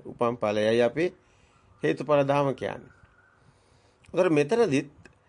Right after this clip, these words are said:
දැන් අපිට මේ මොහොතේ ආත්මයක් දැනෙනවා. ඒ ආත්මීය දැනීමට හේතුව තමයි බුදුන් වහන්සේ මේ පැහැදිලි කරන්නේ. අසෘත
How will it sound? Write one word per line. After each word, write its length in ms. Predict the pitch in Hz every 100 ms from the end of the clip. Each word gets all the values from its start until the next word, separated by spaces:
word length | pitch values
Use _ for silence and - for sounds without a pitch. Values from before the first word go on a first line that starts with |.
| _ _ -
දැන් 160 | 156 160
අපිට 260 | 160 220
මේ 200 | 160 160
මොහොතේ 380 | 180 185 185 160 -
ආත්මයක් 460 | 131 170 135 113 95
දැනෙනවා. 420 | 101 - - _ _ _ _ _ - - _
ඒ 160 | - 151
ආත්මීය 420 | 151 185 165 156 123
දැනීමට 500 | 127 165 165 135 131
හේතුව 360 | 131 165 170 131
තමයි 300 | 120 117 117
බුදුන් 260 | 110 113
වහන්සේ 320 | 110 107 - 107
මේ 160 | 156
පැහැදිලි 460 | - 151 143 101 -
කරන්නේ. 380 | - - - - _ _ _ _ _ _ - _ _ _ - - _ _ _ _ _ _ _ 139
අසෘත 340 | 170 269